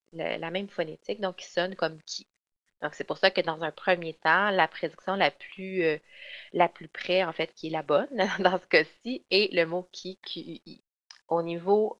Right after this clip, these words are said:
orthographique, c'est qu'il va prendre les lettres K I, il va se poser la question, quelles sont les lettres du dictionnaire qui réutilisent les lettres K I ? Donc, c'est pour ça qu'on retrouve kilomètre, kilo, kidnappé, et cetera. Donc, ça, c'est vraiment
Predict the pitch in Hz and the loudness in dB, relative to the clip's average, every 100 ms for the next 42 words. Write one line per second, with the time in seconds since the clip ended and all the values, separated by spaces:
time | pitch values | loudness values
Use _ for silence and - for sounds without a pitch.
0 | - 175 - 202 - 160 - 240 403 - | 2 2 4 0 4 2 2 -2 -2 -6
1 | _ - - _ _ 180 175 170 160 - | _ -20 -20 _ _ -8 0 2 2 2
2 | 226 262 202 175 180 - _ - 190 - | 2 2 2 4 2 0 _ 4 4 4
3 | 196 - 170 170 - 175 214 165 147 - | -12 -12 -8 -8 -6 -4 0 0 0 -6
4 | 196 - - 262 254 - 220 226 175 170 | -10 -6 4 4 4 -4 -4 -4 -4 0
5 | 180 170 156 - 156 147 156 208 - 208 | 0 -2 -16 -12 -6 0 0 0 -6 -8
6 | 190 196 190 185 - 160 180 208 - - | -4 -2 -2 -4 -8 -6 -6 -8 -12 -12
7 | 165 156 160 - 160 - _ - 151 - | -8 -4 -4 -6 -10 -10 _ -2 -2 -2
8 | 180 - - - _ - 160 - - 165 | -14 -20 -20 -20 _ -2 -2 -4 -10 -4
9 | 196 175 151 - 180 180 - 175 147 156 | -4 -2 -6 -8 -10 -12 -4 0 0 0
10 | 151 175 - - - 156 151 156 160 _ | -2 -2 -8 -16 -14 -12 -10 -10 -12 _
11 | - 156 147 131 - - _ _ _ 151 | -14 -8 -6 -6 -10 -18 _ _ _ -12
12 | - 151 - - - _ _ _ _ _ | -10 -10 -10 -10 -10 _ _ _ _ _
13 | _ 170 - 170 160 156 160 | _ -12 -6 -4 -4 -4 -4